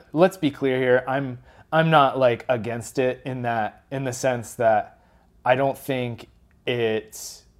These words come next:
like, I think he wanted to achieve Cork. He wanted to Cork manpower. And so what was the, what was the only way that he's willing to do it is to build up to it. You know, it's just that literally build the spot, do the spot modification.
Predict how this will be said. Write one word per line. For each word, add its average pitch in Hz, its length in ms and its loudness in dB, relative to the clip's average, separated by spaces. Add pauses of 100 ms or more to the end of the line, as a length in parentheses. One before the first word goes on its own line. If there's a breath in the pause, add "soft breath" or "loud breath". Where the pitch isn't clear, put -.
(160)
like, 127 280 -2
I 139 120 2
think 139 180 -6
he 151 120 -4
wanted 165 380 2
to 170 100 0
achieve 151 420 -2
Cork. 147 400 -4 (320)
He 123 100 -10
wanted 127 300 -6
to 127 160 -12 (180)
Cork 135 300 -4
manpower. 120 720 -2 (580 soft breath)
And 127 200 -8
so 113 560 -2 (100)
what 127 360 -2
was 127 240 -4
the, 120 520 -2 (200)
what 123 220 -4
was 120 360 -8
the 120 540 -4
only 139 360 -8
way 120 240 -6
that 104 140 -8
he's 104 260 -12
willing 110 340 -10
to 107 80 -14
do 110 180 -8
it 156 100 -6
is 117 120 -14
to 113 60 -14
build 95 280 -14
up - 200 -20
to - 80 -20
it. - 140 -20 (200)
You 110 80 -12
know, 98 100 -12
it's 104 120 -14
just - 120 -20
that 101 180 -10
literally 110 380 -6 (280)
build 104 280 -10
the 95 60 -14
spot, 101 540 -14
do 104 120 -12
the 95 100 -14
spot 92 260 -10
modification. 95 600 -20